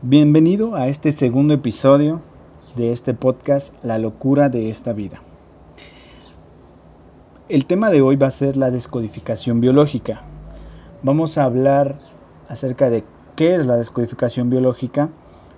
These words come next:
pero quiero y-, darte ejemplos claros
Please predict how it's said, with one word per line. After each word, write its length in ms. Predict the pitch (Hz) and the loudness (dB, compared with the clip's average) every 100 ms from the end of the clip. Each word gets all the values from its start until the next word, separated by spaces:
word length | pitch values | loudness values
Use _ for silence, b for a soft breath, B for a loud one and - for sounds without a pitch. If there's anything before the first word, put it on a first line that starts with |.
| - | -6
pero 360 | - 127 131 156 - | 0 2 2 -2 -12
quiero 240 | - 156 180 | 0 2 2
y-, 180 | 170 151 | 0 -6
darte 440 | 131 139 143 - | -2 0 0 -4
ejemplos 600 | 151 - 139 135 139 131 | -8 -2 -2 0 -4 -6
claros 760 | - - 147 151 135 117 - | -8 -2 0 0 -2 -8 -16